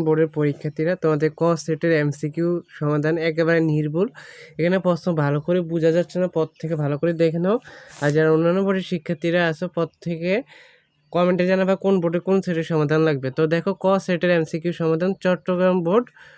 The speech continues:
ভূগোল ও পরিবেশ। এক নম্বরটা হবে ছোট গ, নিরক্ষর, নিরক্ষরেখা। তারপরে দুই নম্বরটা হবে ক, একশত পঞ্চাশ। তিন নম্বরটা হবে খ, নিকেল ও লোহা।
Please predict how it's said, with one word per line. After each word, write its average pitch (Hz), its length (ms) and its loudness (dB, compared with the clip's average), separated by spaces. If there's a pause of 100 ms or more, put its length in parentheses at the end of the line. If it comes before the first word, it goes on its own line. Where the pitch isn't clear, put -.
(120)
ভূগোল 160 260 2
ও 170 60 2
পরিবেশ। 143 400 0 (760)
এক 185 200 0
নম্বরটা 190 340 2
হবে 202 220 0
ছোট 165 260 0
গ, 165 100 0 (500)
নিরক্ষর, 185 880 2 (640)
নিরক্ষরেখা। 185 720 0 (400)
তারপরে 180 440 2
দুই 180 180 2
নম্বরটা 180 320 2
হবে 180 140 2
ক, 180 120 -2 (180)
একশত 170 420 -4
পঞ্চাশ। 165 440 -2 (420)
তিন 170 160 0
নম্বরটা 180 460 2
হবে 190 220 2 (720)
খ, - 60 -16 (520)
নিকেল 185 480 2
ও 185 180 6
লোহা। 165 360 4